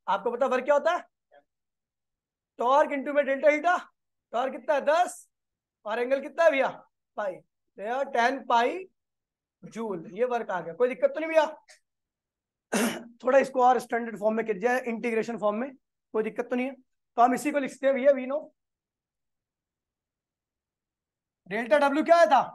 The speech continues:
Torque into में डेल्टा theta। ठीक है, मैं कह दूं if delta theta tends to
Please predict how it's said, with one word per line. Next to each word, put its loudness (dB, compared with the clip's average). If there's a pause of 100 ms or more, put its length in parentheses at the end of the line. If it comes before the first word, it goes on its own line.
(200)
Torque 6
into -6
में -4
डेल्टा 2
theta। 4 (1500)
ठीक -8
है, -4 (260)
मैं 2
कह 4
दूं 0 (100)
if 0 (1700)
delta -2
theta -2
tends -2
to 0